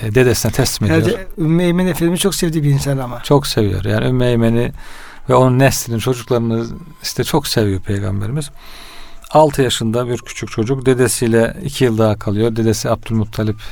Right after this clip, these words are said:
Speaker 1: ilgilenirken o da vefat ediyor sekiz yaşında. Amcası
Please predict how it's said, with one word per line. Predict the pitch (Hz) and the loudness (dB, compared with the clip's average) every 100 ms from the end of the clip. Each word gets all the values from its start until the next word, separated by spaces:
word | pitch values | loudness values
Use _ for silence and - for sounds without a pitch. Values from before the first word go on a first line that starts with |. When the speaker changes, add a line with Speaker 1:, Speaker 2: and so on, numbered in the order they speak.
| - | -4
Speaker 1:
ilgilenirken | 131 110 107 104 127 | 0 2 2 0 -2
o | 135 135 | 0 2
da | 117 | 4
vefat | 104 - 104 | 2 0 0
ediyor | 104 104 | 0 0
sekiz | - 107 110 | 0 0 2
yaşında. | 107 - 110 135 143 - - - - - - - - - - | 0 -2 -2 -2 -4 -14 -18 -16 -14 -14 -16 -18 -20 -20 0
Amcası | 135 123 113 131 135 | 0 2 0 0 0